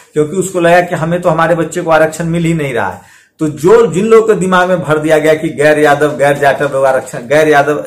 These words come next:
यादव और जाटव आरक्षण खा रहा है, जब यादव और जाटव जो आरक्षण खा रहा था और उसके जो बड़ा तबका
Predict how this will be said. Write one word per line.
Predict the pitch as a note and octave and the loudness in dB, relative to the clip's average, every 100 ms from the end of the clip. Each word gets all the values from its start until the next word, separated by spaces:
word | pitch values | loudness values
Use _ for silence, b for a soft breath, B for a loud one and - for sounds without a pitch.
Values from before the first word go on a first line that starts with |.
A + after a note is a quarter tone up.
| B2+ | 0
यादव | C#3 C#3+ D#3+ | 0 2 0
और | D3+ | 0
जाटव | C#3 C3 C#3+ | 0 -2 0
आरक्षण | C3 A#2+ - A#2 | -2 -2 -8 -14
खा | - G#2+ | -8 -6
रहा | G2+ A2+ | -2 0
है, | D#3 E3 B B B B | 0 -2 B B B B
जब | C#3 C#3+ | -2 2
यादव | D3+ D3+ G3+ | 4 4 4
और | G3 D#3 | 2 4
जाटव | D3+ D3+ F#3 | 2 2 -2
जो | F3 | 2
आरक्षण | D#3+ D3+ D3+ E3 | 2 2 -2 -8
खा | - D3+ D#3 | -2 2 4
रहा | B2+ G#2+ | 2 -2
था | G2+ A#2 | -4 -2
और | C#3 D#3 | 2 2
उसके | C#3 - D3+ | 0 -6 -4
जो | C#3+ | -4
बड़ा | C3 C#3 D3+ | 0 0 0
तबका | D3 C3 C#3 | -2 -4 -2